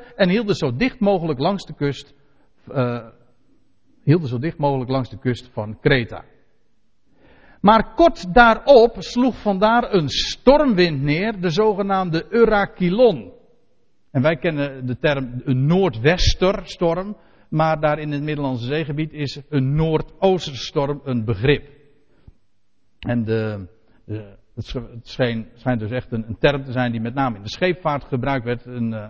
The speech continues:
een, een vreselijk woord, een Eurakilon, een noordooster, want als je dat overkomt, dan ben je nog niet jarig. <laughs> Dat was Paulus, nou goed. In elk geval,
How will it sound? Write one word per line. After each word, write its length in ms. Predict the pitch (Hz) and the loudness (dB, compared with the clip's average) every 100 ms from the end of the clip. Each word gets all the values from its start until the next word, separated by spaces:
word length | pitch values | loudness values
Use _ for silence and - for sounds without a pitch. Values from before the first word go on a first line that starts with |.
| - | -12
een, 320 | 117 110 104 | -12 -10 -14
een 80 | 117 | -12
vreselijk 420 | - 156 135 117 | -2 -2 -2 -6
woord, 340 | 123 143 143 156 | -2 -2 -2 -8
een 160 | 135 | -8
Eurakilon, 840 | - 143 143 131 - 131 156 160 - - | -4 -2 0 -2 -4 0 0 -2 -12 -16
een 120 | 127 127 | -4 0
noordooster, 600 | 139 131 135 147 - 127 | 0 -2 -2 -4 -4 -10
want 160 | 123 | -8
als 140 | 120 - | -10 -10
je 100 | 107 | -4
dat 200 | 131 127 | -4 -2
overkomt, 600 | 117 110 - 110 107 _ _ _ _ - | -8 -8 -8 -8 -8 _ _ _ _ -2
dan 200 | 127 123 | 0 0
ben 140 | 117 | -4
je 220 | 110 110 113 | -8 -10 -12
nog 240 | 104 92 | -14 -14
niet 240 | 101 101 117 | -16 -16 -4
jarig. 540 | 139 123 98 - - - _ _ _ _ - - - | -2 -2 -6 -16 -20 -20 _ _ _ _ -20 -20 -12
<laughs> 160 | 123 - _ _ _ _ - | -12 -12 _ _ _ _ -10
Dat 180 | 120 107 | -8 -8
was 120 | 98 | -6
Paulus, 400 | 113 104 95 95 _ _ | -6 -6 -10 -18 _ _
nou 300 | 143 110 98 | -14 -14 -14
goed. 240 | 92 - _ _ _ _ _ _ _ _ _ _ _ _ _ _ _ _ _ _ _ _ _ _ _ _ _ _ - _ _ - - - - - - | -20 -20 _ _ _ _ _ _ _ _ _ _ _ _ _ _ _ _ _ _ _ _ _ _ _ _ _ _ -20 _ _ -20 -16 -16 -18 -20 -2
In 100 | 175 | 2
elk 140 | 202 | 2
geval, 500 | 180 170 185 180 - | 2 4 6 4 -4